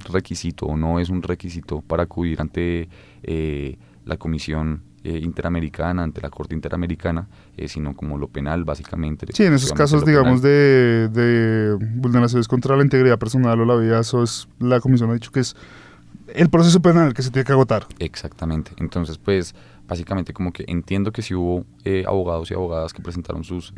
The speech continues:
Speaker 1: eh, respectivas demandas de reparación, pero hubo otros que, que no lo hicieron o que renunciaron a ese derecho a ser reparados, eh, en el marco como de esas, de esas, de esos procesos.
Speaker 2: Supongo yo que esas reclamaciones en lo administrativo tampoco tuvieron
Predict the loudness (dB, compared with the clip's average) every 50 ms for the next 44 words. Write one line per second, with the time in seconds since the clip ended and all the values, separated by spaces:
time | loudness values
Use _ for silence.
0 | -14 -10 -8 -8 -8 -8 -10 -12 -12 -12 -10 -8 -8 -6 -4 -4 -2 -2 -2 -2
1 | -2 -4 -4 -4 -2 -2 -2 -2 -2 -4 -4 -2 -2 -2 -2 -4 -8 -12 _ -8
2 | -6 -4 -2 -2 -2 -4 -6 -8 -10 -8 -6 -6 -6 -6 -8 -12 -16 -20 -18 -12
3 | -10 -10 -8 -6 -8 -6 -4 -2 -2 -2 -4 -6 -6 -8 -6 -6 -4 -4 -4 -6
4 | -6 -6 -6 -4 -4 -4 -6 -10 -12 -12 -6 -4 -4 -4 -4 -4 -4 -2 -2 -2
5 | -4 -6 -8 -8 -6 -6 -6 -4 -2 -2 -2 0 -2 -2 -4 -6 -8 -14 -20 -20
6 | -20 -20 -20 -16 -12 -10 -10 -8 -8 -6 -4 -4 -4 -4 -6 -8 -10 -14 -12 -10
7 | -8 -6 -6 -4 -4 -6 -6 -8 -10 -14 -14 -14 -16 -16 -18 _ -20 _ -20 _
8 | _ -16 -12 -10 -8 -8 -8 -10 -10 -10 -8 -10 -10 -12 -14 -14 -12 -10 -10 -10
9 | -12 -10 -10 -8 -8 -8 -8 -10 -12 -16 -20 -20 -16 -6 -2 -2 0 0 2 2
10 | 2 2 2 2 2 2 4 4 4 4 4 4 4 4 2 0 -2 0 2 4
11 | 4 4 4 2 2 2 2 2 2 2 2 0 -2 -4 -8 -10 -6 -2 2 2
12 | 4 4 4 4 4 4 4 4 2 2 0 -2 -2 -2 -2 0 0 0 0 0
13 | -2 -4 -4 -4 -4 -2 0 0 2 2 2 2 2 2 2 2 0 -2